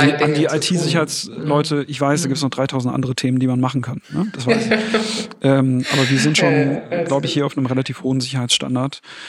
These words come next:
Speaker 1: weil
Speaker 2: Mhm.
Speaker 1: wenn der Standard
Speaker 2: Mhm.
Speaker 1: zu unbequem ist, und das ist auch ein Riesenthema beim Thema Awareness in Richtung interne Kommunikation, ähm, wenn es zu unbequem ist und zu unvorteilhaft, suchen sich die Leute eh ihre eigenen Kanäle.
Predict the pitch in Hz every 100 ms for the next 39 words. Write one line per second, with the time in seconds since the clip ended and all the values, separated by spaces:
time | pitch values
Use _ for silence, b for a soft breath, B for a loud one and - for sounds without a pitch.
0 | B 135 127 135 135 160 143 147 135 147
1 | 151 147 165 175 190 233 202 - 135 120
2 | 131 135 123 131 127 - 170 170 143 135
3 | 131 135 139 131 131 135 131 127 131 131
4 | 143 143 135 151 - 139 131 165 147 143
5 | - 131 127 131 - 127 131 139 B B
6 | B B B B B - 143 135 139 127
7 | 147 151 - 196 208 214 139 117 135 -
8 | 139 123 165 180 160 135 117 117 - -
9 | 135 190 151 143 143 143 143 151 165 131
10 | 127 131 117 117 117 123